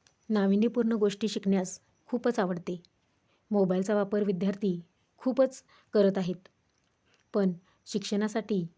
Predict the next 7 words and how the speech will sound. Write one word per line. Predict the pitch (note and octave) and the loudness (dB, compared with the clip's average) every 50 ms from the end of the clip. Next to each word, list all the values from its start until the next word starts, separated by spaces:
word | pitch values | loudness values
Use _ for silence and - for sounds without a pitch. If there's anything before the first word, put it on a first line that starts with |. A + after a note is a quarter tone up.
| _ _ _ _ _ _ | _ _ _ _ _ _
मोबाईलचा | G#3 G3+ F#3+ E3+ F3+ F#3+ G3 G3 G#3+ | 2 2 2 4 2 0 0 -2 -2
वापर | G#3 G3 G3 - G3 F#3+ F#3 F3 - _ _ _ _ _ _ - | -2 -4 -2 -2 -2 -2 -2 -4 -10 _ _ _ _ _ _ -4
कसा | A3+ - - A#3 | -4 -2 -2 -2
करता | A#3 B3+ A3+ G#3+ G#3+ G#3 | 0 0 0 0 2 2
येईल | G3 G3 G3 F#3 F#3+ G3 - _ _ _ _ _ _ _ _ _ _ _ _ - | 2 2 2 0 -2 -6 -12 _ _ _ _ _ _ _ _ _ _ _ _ -6
याचा | G#3 F#3+ G3 G#3+ | -6 -2 -2 0
विचार | G#3 G#3+ G3+ G3+ A#3 A3+ G#3 F#3+ | 0 0 0 -2 -2 -4 -4 -4